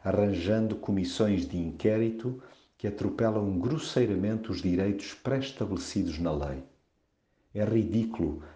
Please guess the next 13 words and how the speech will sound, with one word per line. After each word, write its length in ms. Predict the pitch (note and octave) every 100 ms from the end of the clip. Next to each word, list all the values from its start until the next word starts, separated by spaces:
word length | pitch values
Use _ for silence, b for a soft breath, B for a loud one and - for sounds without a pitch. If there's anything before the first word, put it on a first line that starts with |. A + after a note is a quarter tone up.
| B
teimar 460 | - G#2 F#2+ G#2+ A2+
em 100 | G#2
escalpelizar 960 | G2+ - B2 A2+ - G2 F2 F2+ F#2+ F#2
à 80 |
porta 420 | D#2 - A2+ - -
fechada 640 | - - F#2+ E2 D2+ D2+ B B -
o 80 | -
que 140 | G2
Jesus 500 | G2+ F#2 A2 C3+ A2
ensinou 600 | A2+ G#2 - G2 G#2+ A2
aberta 560 | E2+ E2 A2+ C3 C3 A2
e 80 |
publicamente. 880 | - - F2+ F2+ - D#2+ D2 C#2 -